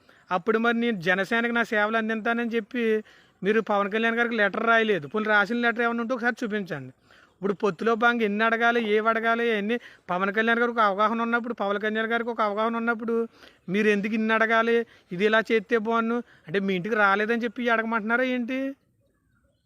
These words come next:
అంటే మా ఇంటికి వస్తానన్నారో రాలేదు, నేను తుప్పు పట్టేసిన ఇనుము,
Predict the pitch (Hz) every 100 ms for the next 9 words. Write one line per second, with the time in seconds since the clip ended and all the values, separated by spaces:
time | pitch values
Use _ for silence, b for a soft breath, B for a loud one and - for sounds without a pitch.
0 | _ - 170 202 190 196 220 208 214 220
1 | 226 226 226 262 233 214 233 226 254 330
2 | 214 151 b b b 190 180 180 202 220
3 | 240 233 233 208 214 254